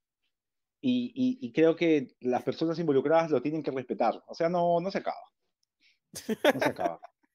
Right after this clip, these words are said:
Speaker 1: Es como el, es como el, es como el, con, con, con la pelota, con el fútbol. El futbolista que nunca deja de ser futbolista, pues, ¿no? Yo no creo que, yo no creo que se acabe.
Speaker 2: ¿Tú qué no dejas de ser entonces, Dani?
Speaker 1: Un, este, admirador, pues, ¿no? De,
Speaker 2: Ah, ya, ok, ok.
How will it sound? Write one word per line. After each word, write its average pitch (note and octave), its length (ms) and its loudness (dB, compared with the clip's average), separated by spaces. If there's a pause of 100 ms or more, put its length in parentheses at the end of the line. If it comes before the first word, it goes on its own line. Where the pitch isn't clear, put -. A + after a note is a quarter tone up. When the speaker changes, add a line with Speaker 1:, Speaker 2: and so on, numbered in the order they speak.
Speaker 1:
Es - 100 -8
como F3 240 4
el, D#3 160 4
es E3 100 0
como F3+ 200 2
el, D3+ 180 2
es D#3 100 -4
como F#3 240 4
el, D#3 120 0 (460)
con, C3+ 220 0
con, C3 260 0
con C3 160 0
la B2+ 140 2
pelota, D#3 560 6
con B2+ 160 0
el A#2 80 -6
fútbol. D3+ 520 2 (260)
El C3+ 140 -2
futbolista D#3+ 500 2
que F3+ 200 0
nunca F#3+ 320 2
deja F#3 200 4
de F3 80 4
ser F3+ 160 0
futbolista, D#3 520 0
pues, G#2 140 -10
¿no? - 140 -12
Yo G#3+ 80 -10
no G#3 100 -6
creo F3 180 -2
que, G#2+ 360 -6 (680)
yo D#3+ 80 -2
no E3+ 100 -2
creo D#3+ 140 2
que D3+ 80 -2
se C#3 80 0
acabe. G2+ 340 0 (380)
Speaker 2:
¿Tú F3+ 160 4
qué A3 140 6
no G#3+ 120 2
dejas G#3+ 240 2
de G3 120 -2
ser F#3 200 0
entonces, C3+ 500 -4
Dani? F#2+ 300 -6 (1200)
Speaker 1:
Un, C#3+ 280 2
este, C#3+ 220 0
admirador, C3 600 2
pues, C#3+ 200 -6
¿no? F3 160 -6
De, B2+ 200 -4
Speaker 2:
Ah, C3 220 2
ya, C#3 200 2
ok, B2 100 -4
ok. A#2 460 -6